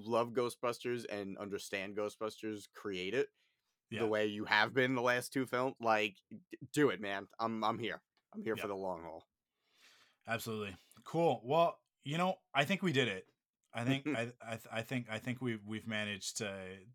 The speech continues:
Speaker 2: to entertain and talk about Ghostbusters and Sonic.
Speaker 1: I have
Speaker 2: And,
Speaker 1: one
Speaker 2: uh,
Speaker 1: question for you, though,
Speaker 2: yeah.
Speaker 1: involving Ghostbusters.
Speaker 2: Okay.
Speaker 1: I th-, I think it was the international trailer, um, Library Ghost. How do you feel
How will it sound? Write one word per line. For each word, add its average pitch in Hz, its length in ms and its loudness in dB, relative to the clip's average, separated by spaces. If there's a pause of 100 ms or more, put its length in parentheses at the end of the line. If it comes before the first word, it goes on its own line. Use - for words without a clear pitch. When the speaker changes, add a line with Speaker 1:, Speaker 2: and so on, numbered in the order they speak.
Speaker 2:
to 98 380 -4
entertain 104 580 -4
and 95 140 -10
talk 104 240 -4
about 98 340 -8
Ghostbusters 104 640 -6
and 104 100 -10
Sonic. 98 360 -6 (720)
Speaker 1:
I 110 160 2
have 143 120 6
Speaker 2:
And, 151 80 4
Speaker 1:
one 160 260 6
Speaker 2:
uh, - 40 -4
Speaker 1:
question 131 380 4
for 101 200 -4
you, 90 120 -4
though, 80 260 -8
Speaker 2:
yeah. 120 200 4
Speaker 1:
involving 87 320 -4
Ghostbusters. - 560 -12
Speaker 2:
Okay. 107 260 -2
Speaker 1:
I - 40 -2
th-, - 80 -10 (280)
I 185 120 -2 (280)
think 170 220 8
it 170 40 8
was 143 160 6
the 123 140 0
international 95 580 -4
trailer, 58 420 -16 (400)
um, 95 480 -2 (200)
Library 101 480 2
Ghost. - 340 -10 (260)
How 131 220 6
do 139 60 2
you 160 200 0
feel 92 540 -4